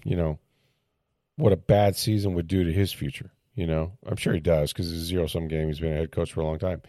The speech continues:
But this is, like, the fifth coordinator in six years for him. And not because guys got promoted per se, but just,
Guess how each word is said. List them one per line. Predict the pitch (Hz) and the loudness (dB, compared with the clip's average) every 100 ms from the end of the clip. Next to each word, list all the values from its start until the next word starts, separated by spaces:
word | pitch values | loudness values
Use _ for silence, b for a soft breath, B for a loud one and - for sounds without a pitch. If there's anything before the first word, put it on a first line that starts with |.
| b b b b | b b b b
But | 117 | 0
this | 175 156 | 2 0
is, | 110 | 2
like, | 101 92 | 2 2
the | 87 | -4
fifth | - - 113 - | -6 2 2 2
coordinator | - 107 101 98 98 | 0 2 2 2 0
in | 80 | -2
six | - - - - | -4 -6 -4 -2
years | 95 98 | 0 0
for | - 104 | 0 0
him. | 107 110 120 _ _ _ _ _ _ _ _ - | 0 0 -6 _ _ _ _ _ _ _ _ -2
And | 101 | 2
not | 135 147 | 4 2
because | 131 117 98 | 4 4 4
guys | 104 92 | 2 2
got | - 87 - | 2 0 0
promoted | 87 104 127 92 | 4 6 6 6
per | - 78 | 0 -2
se, | - 78 | 0 -2
but | 76 - | -2 -6
just, | 95 - | -8 -8